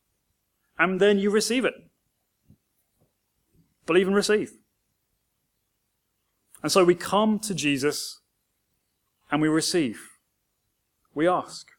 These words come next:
Because prayer is a response to an invitation.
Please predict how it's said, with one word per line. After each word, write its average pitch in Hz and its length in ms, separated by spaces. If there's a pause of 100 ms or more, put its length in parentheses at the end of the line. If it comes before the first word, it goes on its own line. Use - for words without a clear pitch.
(840)
Because 143 220
prayer 160 540 (500)
is 135 160
a 147 40
response 143 680 (460)
to 143 100
an 135 80
invitation. 127 560